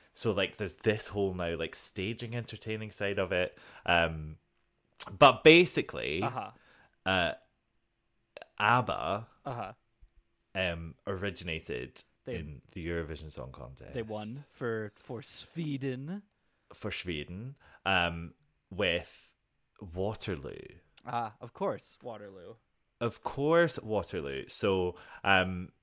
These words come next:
Speaker 1: yeah, so in, it was nineteen seventy-four, and this was them, uh, you know, I think they'd only been going for a couple of years before that.
Speaker 2: Uh-huh.
Speaker 1: Um,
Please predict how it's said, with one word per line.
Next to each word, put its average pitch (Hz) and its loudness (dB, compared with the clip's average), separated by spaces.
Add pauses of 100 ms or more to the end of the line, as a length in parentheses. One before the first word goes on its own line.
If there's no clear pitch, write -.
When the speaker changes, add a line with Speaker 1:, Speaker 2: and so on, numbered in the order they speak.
(320)
Speaker 1:
yeah, 107 6
so 107 4
in, 107 -2
it 107 0
was 104 -2
nineteen 127 -4
seventy-four, 110 0
and 95 2
this 113 0
was 123 -2
them, 95 2 (460)
uh, 90 2 (680)
you 113 0
know, 110 4
I 98 6
think 110 -4
they'd 101 -2
only 101 -2
been 95 -4
going 90 0
for 87 -2
a 80 -4
couple 110 0
of 92 -2
years 87 0
before 82 -4
that. 76 0 (220)
Speaker 2:
Uh-huh. 120 0 (120)
Speaker 1:
Um, 80 -8